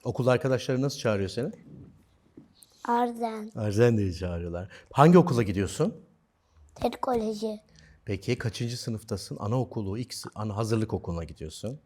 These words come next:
Speaker 2: Anaokuluna.
Speaker 1: Hı hı. Peki sınıfının bir adı var mı? Okulda
Speaker 2: Heroes
Speaker 1: sınıfların.
Speaker 2: Class.
Speaker 1: Hı?
Speaker 2: Heroes Class.
Speaker 1: Heroes Class. Peki seneye, e, kaçıncı sınıf olacaksın?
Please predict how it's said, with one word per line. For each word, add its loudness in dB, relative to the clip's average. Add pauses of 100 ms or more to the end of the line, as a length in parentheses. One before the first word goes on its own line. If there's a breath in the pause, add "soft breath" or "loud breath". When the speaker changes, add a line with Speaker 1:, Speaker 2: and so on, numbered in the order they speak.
(140)
Speaker 2:
Anaokuluna. -2 (280)
Speaker 1:
Hı -8
hı. -4 (680 soft breath)
Peki -2
sınıfının 2
bir 6
adı 2
var 6
mı? 2 (160)
Okulda -2
Speaker 2:
Heroes 6
Speaker 1:
sınıfların. 2
Speaker 2:
Class. 0
Speaker 1:
Hı? 2 (200)
Speaker 2:
Heroes 0
Class. 0
Speaker 1:
Heroes 4
Class. -2 (100)
Peki 0
seneye, 4 (500 loud breath)
e, 6
kaçıncı 0
sınıf 2
olacaksın? 0